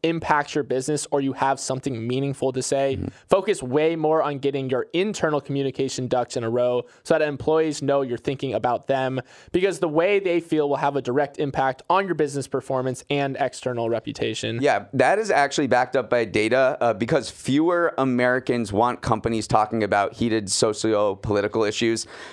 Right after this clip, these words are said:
Speaker 2: There was this Gallup poll that was released last week. It found that forty-one percent of Americans say businesses should take stances on current events,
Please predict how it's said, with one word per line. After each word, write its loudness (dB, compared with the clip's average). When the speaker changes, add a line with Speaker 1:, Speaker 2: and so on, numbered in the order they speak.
Speaker 2:
There 6
was 2
this 2
Gallup 4
poll 4
that 4
was -2
released 2
last 2
week. 0
It 2
found 2
that 2
forty-one 2
percent 0
of 0
Americans 0
say 2
businesses -2
should 2
take 0
stances 0
on 2
current 0
events, 0